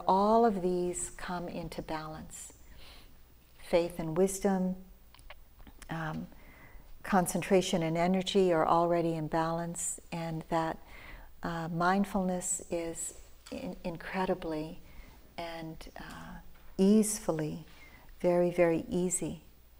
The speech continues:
that comes to the moment-to-moment experience. So I might add here that, uh, the other side of faith,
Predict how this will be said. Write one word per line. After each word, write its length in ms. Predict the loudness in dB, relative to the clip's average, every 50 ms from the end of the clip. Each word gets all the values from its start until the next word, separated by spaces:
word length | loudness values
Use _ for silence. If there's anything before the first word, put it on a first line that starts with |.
| -10
that 220 | -10 -8 -8 -8 -10
comes 540 | -10 -8 -6 -6 -6 -8 -8 -10 -12 -12 -14 -18 -20 -20 -20 -16 -8
to 200 | -4 -2 -2 -2
the 100 | -2 -2
moment-to-moment 1080 | -2 -2 -2 -2 -4 -6 -8 -10 -8 -6 -6 -6 -6 -6 -6 -8 -10 -10 -12 -16 -16 -16 -18 -10 -10
experience. 920 | -8 -6 -6 -6 -4 -2 0 0 0 -2 -4 -6 -8 -10 -10 -12 -12 -12 -14 -16 -20 -20 -20 -20 -20 -20 -20 -20 -20 -20 -20 -18 -16 -16 -14 -16 -16 -16 -18 -18 -20 -20 -20 -20 -20 -20 -20 -20 -12
So 180 | -2 6 8 10
I 100 | 10 12
might 340 | 10 10 10 10 8 6 6
add 300 | 4 6 6 6 4 2
here 260 | 4 6 6 6 8 6
that, 300 | 6 4 2 0 -4 -12 -20 -20 -20 -20 -20 -16 -12 -10
uh, 480 | -10 -10 -10 -10 -10 -12 -12 -12 -12 -14 -16 -18 -20 -20 -18 -10 0
the 180 | 4 8 10 10
other 180 | 10 10 8
side 460 | 8 6 2 0 0 0 -2 0 0
of 100 | 0 -2
faith, 600 | -4 -8 -4 0 2 2 2 2 0 -2 -6 -14